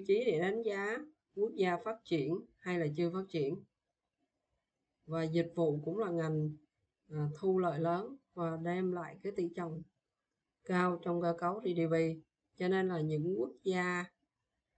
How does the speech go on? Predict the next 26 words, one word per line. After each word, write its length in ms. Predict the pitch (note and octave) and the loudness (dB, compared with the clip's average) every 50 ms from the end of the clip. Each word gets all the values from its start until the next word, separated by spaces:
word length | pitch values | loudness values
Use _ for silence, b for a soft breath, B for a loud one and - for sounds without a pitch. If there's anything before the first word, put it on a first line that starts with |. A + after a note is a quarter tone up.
| _ _ | _ _
mà 360 | - D#3+ D#3 D3+ D3+ D3+ D3+ D#3 | -4 -2 0 0 0 0 0 0
đang 200 | D#3+ E3+ F3+ F#3 | 0 -2 -2 -2
phát 180 | G#3 A3+ A3+ - | -4 -8 -8 -8
triển 320 | - - - - F3 F#3+ - | -10 -8 -6 -6 -6 -6 -4
thì 120 | - D#3+ | -2 0
người 240 | D3+ D3+ D3+ D3 D3 D3 | 2 2 2 2 2 0
ta, 340 | E3 E3 E3 E3 E3 E3+ - _ _ _ _ _ _ _ _ | -2 -2 -2 -2 -4 -6 -10 _ _ _ _ _ _ _ _
à, 360 | - D3+ D3+ D3+ D3+ D3 D3 D3+ D3 - - _ _ _ _ _ _ _ _ _ | -6 -2 0 2 2 2 2 0 -2 -6 -14 _ _ _ _ _ _ _ _ _
cố 160 | - F3 F3+ G3 | -6 -4 -2 -2
gắng 300 | A3+ G#3+ G3+ A3+ A#3+ A#3+ | -2 -2 -4 -4 -6 -6
phấn 140 | G#3+ G#3 | -4 -4
đấu 320 | G3+ F#3+ F#3 F#3+ - B3+ C4+ - _ _ _ _ _ _ _ _ _ _ - - _ _ _ _ _ - - - | -4 -4 -4 -6 -6 -8 -10 -16 _ _ _ _ _ _ _ _ _ _ -20 -20 _ _ _ _ _ -20 -8 -4
tăng 240 | - F3+ F#3 F#3 F3+ | -2 -2 0 0 0
nhanh 280 | F3+ F3+ F3 F3 F3 F3 - _ _ _ _ _ _ _ _ _ _ | -2 -2 -2 -4 -4 -6 -10 _ _ _ _ _ _ _ _ _ _
cái 100 | - G#3+ | -4 -2
ngành 180 | F#3+ D#3+ D3 D3 | 0 0 2 2
dịch 180 | D3 D3+ D3+ D3+ | 2 2 2 0
vụ 320 | - D#3 D3 C#3 C3+ - - _ _ _ _ _ _ _ _ _ _ _ _ | 0 0 0 -2 -4 -6 -12 _ _ _ _ _ _ _ _ _ _ _ _
để 280 | F3+ D#3 D3 C#3+ D#3+ F3+ | -4 -2 0 0 0 0
đem 220 | F3+ E3+ E3+ E3+ E3+ | -2 -2 -2 -2 -2
lại 240 | D#3+ D3+ D3+ D3+ - - | -4 -4 -6 -8 -8 -4
cái, 300 | E3 E3+ F#3 G3+ A#3 A#3+ - _ _ _ _ _ _ _ _ _ - F#3 | -2 0 0 0 -2 -6 -12 _ _ _ _ _ _ _ _ _ -10 -8
à, 60 | D#3+ D#3+ D3+ | -8 -8 -6
thu 180 | D3 - E3+ E3+ | -2 2 2 4
nhập 180 | E3 D#3+ D3+ D3+ - - | 4 2 0 -4 -6 -4
cao 300 | E3+ E3 E3 E3 E3 | -2 0 0 0 -2